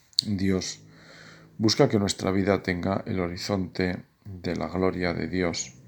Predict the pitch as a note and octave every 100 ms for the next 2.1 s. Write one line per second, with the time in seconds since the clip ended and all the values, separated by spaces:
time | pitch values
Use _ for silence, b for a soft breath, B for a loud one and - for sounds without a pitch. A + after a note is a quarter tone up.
0 | - - - - B B B B - -
1 | F#2 F#2 F2 - F#2+ G#2+ - F2 F#2 G#2+
2 | F2